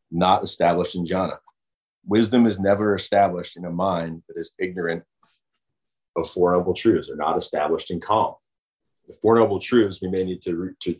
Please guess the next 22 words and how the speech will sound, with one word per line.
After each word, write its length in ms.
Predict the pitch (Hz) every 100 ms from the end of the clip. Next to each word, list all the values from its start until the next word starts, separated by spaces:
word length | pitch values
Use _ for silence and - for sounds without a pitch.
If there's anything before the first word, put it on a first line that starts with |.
| -
to 180 | 82 78 _ _
sort 240 | - 90
of 60 | 78
state 320 | - 92 90
those 180 | 78 76
for 180 | - 69
you, 80 |
Zach. 300 | 69 71 73 - _ _ _ _ _ _ _ _
Four 140 | 104 107
Noble 240 | 107 95
Truths 420 | - 117 110 95
are, 320 | 85 82 85 - _ _ _ _ _ _ _ _ _ _ _ _ _ _ _ _ _
the 80 | -
first 200 | 110 107
noble 200 | 110 98
truth 320 | 87 98 95 95
is 400 | 85 82 - - _ _ _ _ _ _ _ _ _ _ _ _
there 180 | 92 92
is 160 | 87
stress 400 | - 92 87 -
and 80 | -
suffering. 440 | - 90 - 64